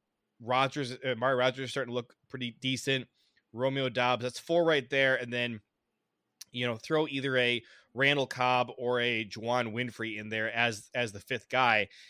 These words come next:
and you're, you're really looking <laughs> at just, like, you kind of only need, like, five actual receivers and then a special teamer with wide receiver slapped in front of his name,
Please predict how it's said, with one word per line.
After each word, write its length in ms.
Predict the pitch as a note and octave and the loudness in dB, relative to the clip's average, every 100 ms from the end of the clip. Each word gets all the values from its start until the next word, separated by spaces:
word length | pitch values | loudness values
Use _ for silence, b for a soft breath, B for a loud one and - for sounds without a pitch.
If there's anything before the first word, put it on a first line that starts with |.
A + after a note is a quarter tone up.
| b _ _ _ - | b _ _ _ 2
and 460 | C3+ C3+ B2+ B2 - - | 4 6 4 0 -6 -14
you're, 340 | A#2+ C3 C3+ B2 | -8 -4 -2 -4
you're 200 | B2 C3 | -6 -4
really 280 | D3+ A3 | -4 -2
looking 380 | D#3 C#3+ F#3 - - - | 0 0 -2 -6 -10 -6
<laughs> 200 | E3 - | -6 -4
at 200 | D#3+ - | -4 -2
just, 260 | D#3 C#3 | -4 -2
like, 260 | D3+ C#3 - _ _ _ _ _ _ _ _ _ - | 2 2 0 _ _ _ _ _ _ _ _ _ -12
you 140 | C#3 | -8
kind 240 | - A3+ | -2 0
of 100 | C4+ | 2
only 240 | G3+ G3 F#3+ | 2 0 0
need, 300 | F3 A#3+ E3 | -2 -4 0
like, 240 | C#3 A#2 - | 0 0 -6
five 420 | - C#3+ C#3+ C#3 B2+ | -2 2 4 2 4
actual 400 | B2+ C3+ - C3 | 4 4 2 -6
receivers 600 | A#2 - D3 C#3 C3+ B2 | -6 -4 -2 -2 -2 -2
and 180 | B2 A#2 | -4 -2
then 220 | B2 B2+ | 0 -2
a 340 | A2+ A#2 A2+ G#2 _ _ - | 0 0 0 -2 _ _ -6
special 360 | - D#3 C3+ | 2 2 2
teamer 480 | A#2 D#3+ D#3 C3 A2 | -6 -2 0 0 -2
with 240 | A2+ A2 | -4 -6
wide 220 | - A#2+ A2 | 0 2 2
receiver 340 | - A2+ G#2 | -2 -8 -10
slapped 360 | - A2 G#2 - | -4 -4 -4 -8
in 80 | A2 | -10
front 200 | G#2+ G2+ | -8 -6
of 40 | |
his 120 | G2 G#2 | -8 -4
name, 280 | G2+ F#2+ | -4 -4